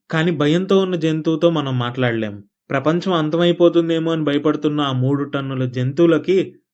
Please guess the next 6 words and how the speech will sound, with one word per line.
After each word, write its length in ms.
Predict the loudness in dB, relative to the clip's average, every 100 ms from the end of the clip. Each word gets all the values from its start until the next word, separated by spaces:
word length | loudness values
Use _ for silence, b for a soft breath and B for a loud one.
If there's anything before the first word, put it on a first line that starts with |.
| -8
మనం 200 | -2 -2
ఏమీ 280 | 0 0 0
చెప్పలేం. 540 | 0 -2 -4 -6 -8 -14 _ _ _ _ -2
ఏనుగుల్ని 560 | 2 4 4 2 2
ఎవరూ 340 | 2 2 2 2
ఆపలేకపోతున్నారు. 1200 | 2 0 0 -2 -2 -6 -6 -8 -8 -6 -6